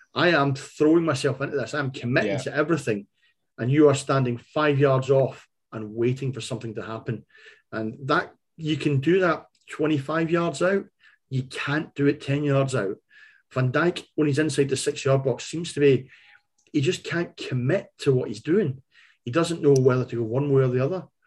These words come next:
Speaker 1: you know, and I wonder whether or not, you know, the departure of Mane and, you know, I'll, Nunes has been a great signing,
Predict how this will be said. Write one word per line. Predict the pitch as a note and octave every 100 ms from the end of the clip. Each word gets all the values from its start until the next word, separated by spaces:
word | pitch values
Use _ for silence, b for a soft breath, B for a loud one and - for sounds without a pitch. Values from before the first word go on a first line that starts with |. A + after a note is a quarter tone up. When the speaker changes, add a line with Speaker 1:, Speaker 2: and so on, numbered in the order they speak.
| b b b b -
Speaker 1:
you | B2+
know, | A2 G#2+ -
and | A2+ A#2 A#2 A2+ A2 _ _ _ _ _ _ - -
I | A#2+
wonder | B2 E3 D3+
whether | C3+ C3+ B2
or | A#2
not, | A#2+ A#2+ - _
you | - C#3
know, | G#2+
the | A2
departure | B2+ C#3+ D3 -
of | A2+
Mane | A#2+ B2 B2 A#2+ A2+ _ _ -
and, | A2 G#2+ G#2+ G#2+ G#2+ -
you | -
know, | A2 F#2 - _
I'll, | C3+ D3 - _ _
Nunes | E3+ E3 D#3+ C#3+ C3+
has | B2
been | A#2+
a |
great | G#2+ B2 B2
signing, | - B2+ C3+ C3+